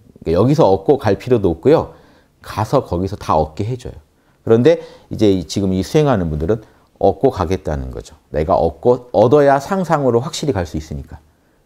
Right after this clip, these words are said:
예. 심지어 그 원래 정서정 그 관무량수경에만 해도요, 얻고 가는 게 아니고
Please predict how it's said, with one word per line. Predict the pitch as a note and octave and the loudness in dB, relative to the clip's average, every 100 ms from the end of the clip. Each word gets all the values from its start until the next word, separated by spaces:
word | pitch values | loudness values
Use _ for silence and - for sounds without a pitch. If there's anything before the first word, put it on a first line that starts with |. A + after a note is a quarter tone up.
| _ _ _ _ - | _ _ _ _ -20
예. | - - _ _ _ | -18 -20 _ _ _
심지어 | - - G3 E3+ D3+ - - | -6 -2 2 4 2 -2 -2
그 | A2 G2+ | 2 4
원래 | G#2+ A2+ | 4 2
정서정 | A2+ A2 A#2+ A2 G#2+ G2 | -2 -2 0 0 0 -2
그 | F#2+ F#2 | -4 -2
관무량수경에만 | A#2 A2+ G#2 A2+ A2+ G#2+ G#2 F2+ F2+ F2+ | 0 2 4 2 2 0 0 0 -2 -2
해도요, | A2+ A2 D#3 D#2+ - - _ | 0 2 2 0 -10 -20 _
얻고 | - F#2+ - C3+ | -2 0 2 2
가는 | B2+ A2+ | 2 2
게 | A2 | 2
아니고 | F#2+ E2+ G2 A2+ | 2 0 0 -2